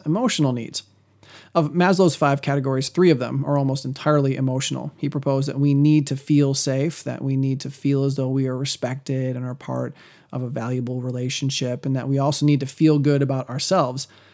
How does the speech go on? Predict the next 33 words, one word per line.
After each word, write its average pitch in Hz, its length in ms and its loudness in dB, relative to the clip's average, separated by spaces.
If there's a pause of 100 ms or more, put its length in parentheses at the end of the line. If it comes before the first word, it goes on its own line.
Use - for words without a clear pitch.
(440)
But 185 80 2
what's 196 160 4
interesting 247 320 2
to 202 80 6
note 196 240 4
is 165 60 0
that 175 100 4
the 147 80 2
Bible 170 300 4
says 160 340 0
much 160 540 2
about 139 280 0
feelings, 165 680 -2 (120)
yet 175 300 0
says 190 260 0
little 180 320 4
about 156 280 0
what 160 180 0
we 151 140 4
need 143 480 4 (220)
to 147 80 -12
feel. 160 460 0 (600)
However, 185 360 4
the 165 120 4
Bible 160 240 6
does 160 180 2
repeatedly 175 460 2
tell 135 200 0
us 139 160 0
what 151 200 -2
not 156 480 2 (160)
to - 160 -8
feel. - 400 -12